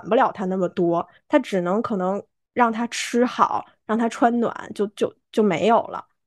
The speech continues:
然后就是，或者是等他的时候怕黑，小孩儿都怕黑嘛，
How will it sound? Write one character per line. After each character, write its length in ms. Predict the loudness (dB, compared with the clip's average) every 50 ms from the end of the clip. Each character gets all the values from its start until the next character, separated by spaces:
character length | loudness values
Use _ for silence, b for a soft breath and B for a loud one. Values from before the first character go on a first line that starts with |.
| _ _
然 140 | 2 2 4
后 100 | 2 2
就 140 | -2 -6 -4
是， 200 | -4 -4 -4 -6 _ -8 -2
或 140 | 2 2 4
者 140 | 4 4
是 200 | 2 0 0 -2 _ _
等 160 | -2 0 0
他 200 | 0 2 2 2
的 100 | 2 2
时 140 | 0 0 2
候 100 | 0 0
怕 240 | 0 2 0 0 0
黑， 320 | 0 0 0 2 2 2
小 160 | 0 0 -2
孩 120 | 0 2 2
儿 40 | 2
都 100 | 2 0
怕 220 | 0 2 0 0
黑 220 | 0 0 -4 -4
嘛， 200 | -2 -2 -4 -4